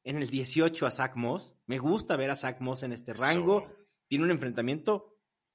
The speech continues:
Speaker 1: muy favorable contra los Jaguars y la utilización ahí ha estado, ¿no? Para Zach Moss. En el diecinueve tenemos a Devontae Booker, en el veinte a Khalil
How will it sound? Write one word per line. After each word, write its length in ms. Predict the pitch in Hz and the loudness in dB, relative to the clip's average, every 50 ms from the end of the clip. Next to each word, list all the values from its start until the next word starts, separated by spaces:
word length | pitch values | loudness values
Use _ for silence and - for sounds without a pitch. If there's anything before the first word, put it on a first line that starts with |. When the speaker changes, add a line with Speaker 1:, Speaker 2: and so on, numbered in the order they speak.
| _ _ | _ _
Speaker 1:
muy 360 | 104 113 117 139 170 208 247 | -12 -6 2 4 4 4 4
favorable 500 | 240 254 220 170 143 143 165 208 269 277 | 2 -2 -2 0 0 0 0 -2 -4 -8
contra 340 | - 175 160 139 143 131 120 | -10 -10 -10 -8 -6 -6 -4
los 160 | 120 113 107 - | -6 -6 -6 -6
Jaguars 420 | 156 170 196 226 254 277 247 - - | -4 -4 -2 -2 -2 -4 -4 -6 -6
y 80 | 139 | -4
la 100 | 131 123 | -2 -2
utilización 760 | 120 123 - 123 113 110 - 110 - 143 170 208 226 - _ _ | -2 -2 -4 -8 -8 -8 -10 -8 -4 -2 -2 -2 -2 -6 _ _
ahí 220 | - 110 110 107 | -6 -4 -4 -4
ha 40 | 101 | -4
estado, 340 | 95 - - 85 76 82 90 | -6 -8 -10 -12 -12 -12 -10
¿no? 200 | 104 135 170 170 | -10 -10 -10 -10
Para 160 | - 95 85 | -12 -12 -12
Zach 180 | - - 87 - | -14 -16 -18 -20
Moss. 260 | - - - _ _ _ _ _ _ _ _ _ _ _ _ _ _ _ _ _ _ _ _ | -20 -20 -20 _ _ _ _ _ _ _ _ _ _ _ _ _ _ _ _ _ _ _ _
En 120 | 110 123 | -8 -6
el 140 | 127 131 131 | -4 -4 -2
diecinueve 600 | 131 139 139 139 139 147 143 147 156 160 165 180 175 | -2 -2 -2 -2 -2 -4 -4 -2 0 0 0 0 -2
tenemos 440 | 170 147 143 135 139 139 135 135 | -2 -4 -4 -4 -4 -4 -6 -6
a 60 | 143 127 | -6 -6
Devontae 360 | 127 117 123 120 120 120 117 | -4 -4 -4 -6 -6 -6 -6
Booker, 400 | 117 165 208 196 - 233 226 - | -4 -4 -4 -2 -2 -2 -2 -2
en 100 | 151 139 | -2 -2
el 100 | 135 131 | -2 -2
veinte 340 | 123 147 170 185 185 - 185 | 0 0 -2 -2 -2 -4 -8
a 60 | 165 | -8
Khalil 340 | - 139 131 131 147 143 - | -4 -4 -4 -2 -4 -6 -6